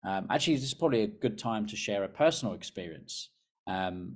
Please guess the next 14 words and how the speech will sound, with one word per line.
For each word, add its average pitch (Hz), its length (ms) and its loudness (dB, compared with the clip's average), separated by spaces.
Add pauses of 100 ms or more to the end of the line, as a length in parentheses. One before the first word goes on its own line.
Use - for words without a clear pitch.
no, 110 160 0
so 127 140 0
I 123 60 8
used - 160 6
to 147 40 4
live 131 320 4
in 110 140 -2
East 110 220 -2
London 127 440 6
back 107 220 -2
in 110 60 0
the 95 80 -4
U 98 180 -2
K, 120 420 4